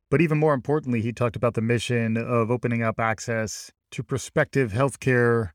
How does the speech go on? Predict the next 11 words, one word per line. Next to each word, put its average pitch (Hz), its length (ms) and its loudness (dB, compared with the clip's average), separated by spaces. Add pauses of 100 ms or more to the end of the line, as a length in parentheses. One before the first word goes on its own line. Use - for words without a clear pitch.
(260)
professionals 120 840 -2
who 120 460 -2
otherwise 123 460 2
wouldn't 127 220 -4
have 110 80 -4
had 110 180 -2
a 104 40 -6
chance 110 300 -4
at 107 80 -4
medical 104 320 -6
school. 101 480 -6